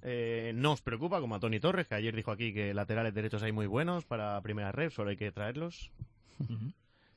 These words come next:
Speaker 2: Claro, hay
Speaker 1: La
Speaker 2: que
Speaker 1: gente está preocupada, eh, por lo que vi yo ayer en redes sociales.
Speaker 2: Bueno, no va a ser fácil acertar y hay que afinar, hay que afinar el tiro y traerte uno de ese perfil.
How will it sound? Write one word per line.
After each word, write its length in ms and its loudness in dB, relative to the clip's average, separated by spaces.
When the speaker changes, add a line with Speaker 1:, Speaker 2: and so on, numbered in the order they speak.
Speaker 2:
Claro, 320 6
hay 60 6
Speaker 1:
La 80 6
Speaker 2:
que 60 10
Speaker 1:
gente 220 6
está 200 6
preocupada, 600 4
eh, 80 2
por 100 2
lo 80 2
que 120 2
vi 120 2
yo 120 4
ayer 240 4
en 220 2
redes 240 0
sociales. 320 -16
Speaker 2:
Bueno, 300 6
no 100 6
va 80 10
a 40 4
ser 100 8
fácil 800 8
acertar 580 8
y 800 2
hay 120 -2
que 580 0
afinar, 400 -2
hay 80 -4
que 80 0
afinar 260 4
el 100 6
tiro 440 8
y 440 8
traerte 420 4
uno 200 6
de 60 6
ese 140 4
perfil. 420 2